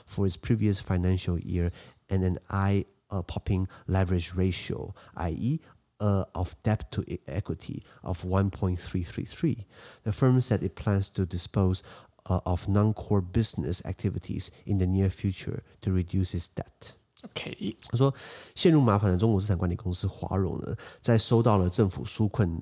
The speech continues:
Speaker 1: 的这个十一天之后呢，终于对外发布了他的年度财报。也就是说，一直喊着我要纾困，然后纾困，然后，然后纾困之后呢，拖了十一天才公布，原来我们赔了这么多啊。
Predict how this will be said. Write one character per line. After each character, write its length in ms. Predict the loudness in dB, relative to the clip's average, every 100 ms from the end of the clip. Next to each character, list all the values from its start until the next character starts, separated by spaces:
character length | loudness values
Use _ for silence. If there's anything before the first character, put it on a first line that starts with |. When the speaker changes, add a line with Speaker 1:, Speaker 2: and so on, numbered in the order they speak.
| -10
Speaker 1:
的 260 | -10 -8 -8
这 100 | -8
个 300 | -6 -8 -6
十 260 | -4 0
一 120 | 0 2
天 180 | 2
之 160 | 2 0
后 160 | 2 2
呢， 220 | 0 -4 -10 -10
终 260 | 0 2 4
于 80 | 2
对 140 | 2
外 160 | 0 0
发 180 | -2 -2
布 140 | -2
了 80 | -2
他 60 |
的 80 | -2
年 220 | -2 -4 -4
度 120 | -6
财 220 | -6 -8
报。 220 | -6 -4
也 40 | 0
就 160 | 2
是 60 | 2
说， 260 | 2 2 0 -12 -20 -10
一 100 | -2
直 100 | -2
喊 140 | 0
着 100 | -2
我 60 | -2
要 80 | -4
纾 180 | -4 -4
困， 220 | -4 -6 -10
然 100 | -2
后 80 | -2
纾 120 | 0
困， 140 | 2 2 0 -4 -6
然 100 | -2
后， 120 | 2
然 100 | 2
后 60 |
纾 120 | 2 2
困 140 | 0
之 100 | 2
后 100 | 0
呢， 80 | 0
拖 140 | 0
了 80 | 0
十 160 | 0 -4
一 60 |
天 160 | -2 -2
才 100 | 0
公 220 | 0 0
布， 180 | 0 -2 -6 -2
原 100 | 0
来 20 |
我 60 |
们 80 | 2
赔 180 | 0 -2
了 80 | -4
这 80 | -6
么 100 | -8
多 220 | -8 -8
啊。 140 | -8